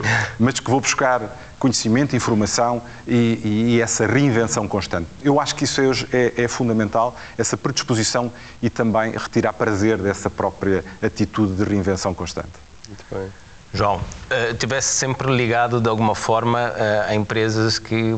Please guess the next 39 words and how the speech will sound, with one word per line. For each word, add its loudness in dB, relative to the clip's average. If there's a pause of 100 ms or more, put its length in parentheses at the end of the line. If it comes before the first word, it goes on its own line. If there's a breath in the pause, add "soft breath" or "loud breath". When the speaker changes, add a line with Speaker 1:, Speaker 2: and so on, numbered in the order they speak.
Speaker 3:
prestavam 0
serviço -4
de, -2
de -8
tecnologias -2
de 0
informação, -2
a 0
ajudar 0
a 2
transformar 0
vários 0
setores, -2
não 2
é? -2 (420 loud breath)
Eh, 0
mas 2
hoje 2
estás, 0
eh, 2
numa, 4
numa 2
organização, 0
a 2
Glint, 0
que 2
tem -2
vários 0
negócios, -2
um -2
deles 0
a 0
Nexcellence, -2
que -6
é 0
uma 0
empresa -2
de -6
serviço -2